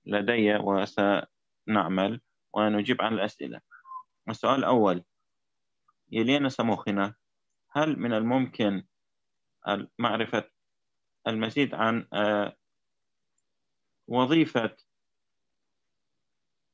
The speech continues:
نعم، آه، الوظيفة، وظائف الموجودة نحن سنقوم بالتحدث عنها، آه، في البداية،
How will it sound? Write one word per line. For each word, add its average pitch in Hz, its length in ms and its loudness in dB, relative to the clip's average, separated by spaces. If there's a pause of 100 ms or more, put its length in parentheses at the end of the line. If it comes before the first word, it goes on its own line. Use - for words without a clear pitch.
نعم، 120 400 0
آه، 107 300 -2
الوظيفة، 135 800 0
وظائف 123 500 2
الموجودة 117 540 0
نحن 123 260 -6
سنقوم 117 560 0
بالتحدث 110 640 -2
عنها، 110 380 -2 (720)
آه، 98 240 -2
في 104 400 2
البداية، 110 500 4